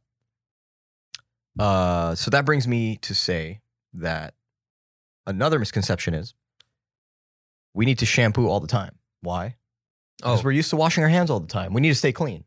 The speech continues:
Speaker 1: all the time, right?
Speaker 2: Well, here's the thing. I'm to-, I'm actually totally against shampoo for your hair.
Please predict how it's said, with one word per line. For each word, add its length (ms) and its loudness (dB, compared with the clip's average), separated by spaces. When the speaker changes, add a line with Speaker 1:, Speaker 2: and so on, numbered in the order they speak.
Speaker 1:
all 140 -8
the 80 -14
time, 280 -6
right? 200 -8
Speaker 2:
Well, 140 -4
here's 160 0
the 80 -4
thing. 180 -4
I'm 140 -2
to-, 300 0
I'm 120 0
actually 340 -2
totally 440 -2
against 300 -8
shampoo 380 -10
for 120 -18
your 140 -14
hair. 240 -16